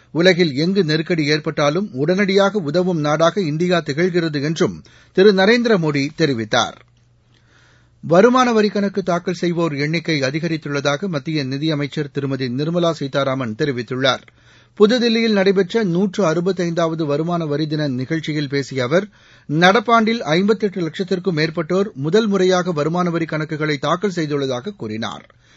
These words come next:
வரி வருவாய் தொடர்ந்து அதிகரித்து வருவதாகவும்,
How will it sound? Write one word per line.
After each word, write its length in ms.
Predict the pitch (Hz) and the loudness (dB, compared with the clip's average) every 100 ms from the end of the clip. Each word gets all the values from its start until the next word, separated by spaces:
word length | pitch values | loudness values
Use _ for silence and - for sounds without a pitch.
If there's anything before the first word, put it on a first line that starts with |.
| - - | -20 -2
வரி 220 | 147 170 | 2 4
வருவாய் 480 | 165 156 156 156 147 | 4 2 2 2 0
தொடர்ந்து 260 | 143 151 147 | -2 0 0
அதிகரித்து 460 | 143 147 147 139 | -2 -4 -6 -6
வருவதாகவும், 680 | 135 131 135 127 127 151 | -6 -4 -2 -4 -4 -4